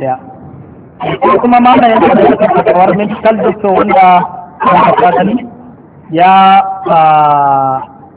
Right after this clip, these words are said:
ya kunkuɗi sunna. Ba a ba, amma likitocin suna nan, insha Allah tabaraka wa ta'ala, za a rasa su da cikin mu ba.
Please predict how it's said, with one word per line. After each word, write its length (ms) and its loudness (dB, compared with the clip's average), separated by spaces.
ya 140 2
kunkuɗi 500 -6
sunna. 300 0
Ba 260 2
a 40 -2
ba, 100 2
amma 200 0
likitocin 600 -4
suna 240 -4
nan, 320 -6
insha 320 -4
Allah 280 -2
tabaraka 440 -4
wa 180 -4
ta'ala, 0 -
za 220 -2
a 60 2
rasa 320 -2
su 80 -14
da 80 -8
cikin 420 -8
mu 120 -8
ba. 160 -4